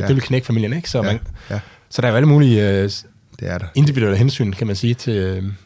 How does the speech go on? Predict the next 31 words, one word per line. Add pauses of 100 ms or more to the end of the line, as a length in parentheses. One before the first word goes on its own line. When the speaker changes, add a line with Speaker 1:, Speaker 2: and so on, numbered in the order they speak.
(520)
Speaker 1:
Absolut. (160)
Det
er
super, (200)
super
svært. (340)
Speaker 2:
Skal,
skal
vi
prøve
at
springe
videre
til
noget,
som
Speaker 1:
Ja.
Speaker 2:
jeg,
som
jeg
tror,
at
de
fleste
vil
opfatte
som
relativt
kontroversielt? (160)
Speaker 1:
Ja.
Speaker 2:
Øh,